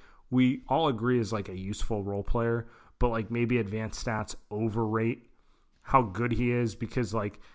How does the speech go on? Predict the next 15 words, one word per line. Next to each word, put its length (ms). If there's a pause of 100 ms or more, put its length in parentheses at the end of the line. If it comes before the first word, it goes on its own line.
(180)
his 220
impact 500
is 240
only 260
truly 520
realized 640
in 100
this 160
context 720
next 380
to 340 (640)
a 120
couple 220
stars. 800 (100)
And 240